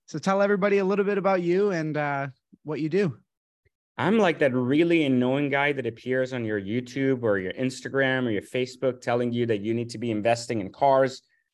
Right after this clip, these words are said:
Speaker 2: watches, and people call me crazy 'cause they're like, "Hey, this, this guy's telling me to buy these things that I've been thought my whole life are a liability and they're gonna lose money and I'm gonna basically be bankrupt for it."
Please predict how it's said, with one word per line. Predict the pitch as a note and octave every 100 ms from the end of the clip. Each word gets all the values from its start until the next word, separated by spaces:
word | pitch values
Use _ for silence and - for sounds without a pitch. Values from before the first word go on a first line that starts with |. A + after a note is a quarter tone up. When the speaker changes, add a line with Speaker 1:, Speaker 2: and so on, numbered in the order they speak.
| -
Speaker 2:
watches, | A#2 B2+ C3+ C#3+ B2+ B2 B2 - _ _ -
and | A2 A2 G#2 G2
people | - C3 C#3
call | - B2+
me | A#2+
crazy | C3 D3 C#3 C#3+
'cause | - A2
they're | G#2+ G#2+
like, | G2+ G2
"Hey, | C#3 G#2+ F#2+ G2+
this, | A#2 A#2+
this | A#2 A#2
guy's | C#3 A#2+
telling | - C3+ B2+
me | A2
to | G2+
buy | G#2+ A#2+
these | A2+ -
things | A#2 G#2+ A2
that | G2+
I've | F#2
been | G2
thought | - A2+ A2+
my | G#2
whole | A2+ A2+
life | G#2+ G#2 G2 - _ _ _ _ _
are | A2 A2+
a |
liability | G#2 G#2 G2 D3+ C3 G#2 F#2+
and | F#2+
they're | G2
gonna | G2+ G2+ F#2
lose | F#2+ C3 C3+ A#2
money | C3 C#3 G#2
and | F#2+ F#2+ F#2
I'm | G2 G#2
gonna | G#2+ G2
basically | - G2+ A2+ B2+ A#2
be | G#2+
bankrupt | A2 D3 D3 G#2
for | G#2 G2
it." | F#2